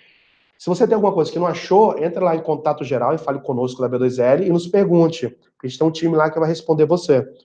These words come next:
e te ajudar nisso, entendeu? Eu convido isso. E a gente tem vários segmentos de Lautecs. Quais são os segmentos que nós temos principais?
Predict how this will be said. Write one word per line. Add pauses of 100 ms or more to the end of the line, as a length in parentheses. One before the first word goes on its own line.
(100)
e
te
ajudar
nisso, (400)
entendeu?
Eu
convido
isso. (280)
E
a
gente
tem
vários
segmentos
de
Lautecs.
Quais
são
os
segmentos
que
nós
temos
principais?